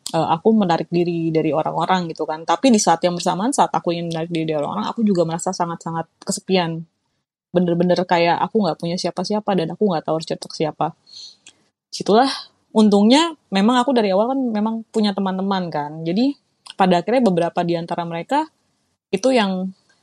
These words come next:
eh, akhirnya menjadi support system aku gitu. Mereka melihat dengan mata kepala sendiri kalau aku tuh berubah gitu. Aku berubah, kemudian aku tertekan, kemudian aku, eh, terlihatlah aku sedih berlebihan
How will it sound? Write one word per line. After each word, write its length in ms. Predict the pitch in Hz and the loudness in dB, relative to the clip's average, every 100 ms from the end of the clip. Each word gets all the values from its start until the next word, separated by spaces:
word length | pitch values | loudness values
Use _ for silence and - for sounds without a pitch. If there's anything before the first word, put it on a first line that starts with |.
| _ _ | _ _
eh, 460 | 180 165 156 139 110 - _ _ | -6 -4 -4 -6 -8 -14 _ _
akhirnya 340 | 208 214 240 | -4 0 2
menjadi 300 | 277 208 165 | 4 4 2
support 300 | 165 - 170 | 0 -4 -6
system 240 | 175 175 185 | -4 -4 -4
aku 300 | 220 226 185 | 0 2 2
gitu. 140 | 156 | 0
Mereka 340 | 165 165 214 220 - - - - - | -6 -2 -2 -4 -8 -16 -16 -8 2
melihat 480 | 185 190 190 180 - _ _ - | 6 6 6 4 -2 _ _ -6
dengan 320 | 196 180 180 | -2 0 -2
mata 220 | 180 - | -4 -6
kepala 240 | - 170 175 | -4 -4 -2
sendiri 240 | 196 208 | -2 -2
kalau 320 | 190 165 156 | -2 -4 -4
aku 240 | - 180 208 | -6 -6 -4
tuh 160 | 247 | -2
berubah 480 | 208 175 190 196 202 196 - | 2 4 6 6 4 0 -10
gitu. 160 | 156 160 | -14 -10
Aku 220 | 156 - | -10 -8
berubah, 480 | 185 170 170 190 185 | -6 -4 0 0 0
kemudian 800 | 185 170 165 160 165 160 160 160 - _ _ _ _ - - | -2 -6 -6 -6 -6 -6 -10 -12 -14 _ _ _ _ -10 -4
aku 160 | 190 180 | -2 -2
tertekan, 720 | 180 - 196 190 180 180 180 | -2 -4 -4 0 2 0 -4
kemudian 320 | - 180 175 | -10 -10 -10
aku, 240 | 175 180 185 175 - | -10 -8 -6 -6 -6
eh, 680 | 170 170 170 175 170 175 - - _ _ _ _ | -6 -6 -6 -6 -6 -8 -12 -16 _ _ _ _
terlihatlah 520 | - 175 190 190 170 | -2 2 2 2 -2
aku 160 | - 190 | -4 -6
sedih 360 | - 185 175 - - - | -2 0 0 -4 -10 0
berlebihan 520 | 180 175 175 185 | 2 4 4 4